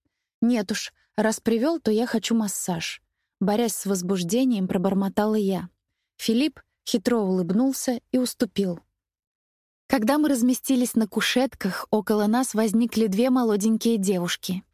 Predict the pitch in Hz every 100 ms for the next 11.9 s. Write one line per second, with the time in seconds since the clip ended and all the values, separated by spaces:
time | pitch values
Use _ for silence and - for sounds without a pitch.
0 | - 254 277 - - 247 - 196 185 180
1 | 196 175 202 269 - - - - - -
2 | 233 269 294 277 269 254 220 220 214 -
3 | 214 202 214 202 - 170 - - - _
4 | _ _ - 233 240 233 226 285 - 196
5 | 208 - 226 214 196 - 196 - 202 208
6 | 185 190 185 - 247 240 185 - _ _
7 | _ 190 247 214 196 214 247 240 240 247
8 | 254 226 180 - 196 196 208 165 - -
9 | - 226 226 254 285 - - - 247 233
10 | - 247 247 247 254 247 208 185 185 202
11 | 196 - 214 - 202 170 - 180